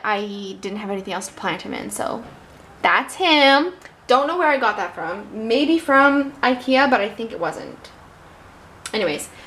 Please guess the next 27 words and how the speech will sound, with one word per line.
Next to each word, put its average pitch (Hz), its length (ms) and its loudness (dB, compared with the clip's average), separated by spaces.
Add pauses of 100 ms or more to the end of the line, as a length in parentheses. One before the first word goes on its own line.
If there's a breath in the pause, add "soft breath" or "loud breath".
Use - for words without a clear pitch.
this 285 160 6
is 392 100 4
Palmy. 262 640 4 (1500 loud breath)
I 294 80 2
think 480 280 4
I'm 587 120 6
planning 381 260 2
on 381 100 0
having 339 260 4
Palmy 285 500 4
at 247 160 -2
least 254 280 -4 (180)
slightly 240 460 2
featured 320 340 -4
in 349 80 2
the 349 60 2
background 339 360 4
on 339 60 2
my 349 140 2
videos, 349 580 2 (380 loud breath)
um, 240 600 4 (360)
because 233 560 2 (120)
the 226 120 2
beauty, 262 580 0
I 240 140 -2
mean, 208 160 0
honestly, 196 580 -2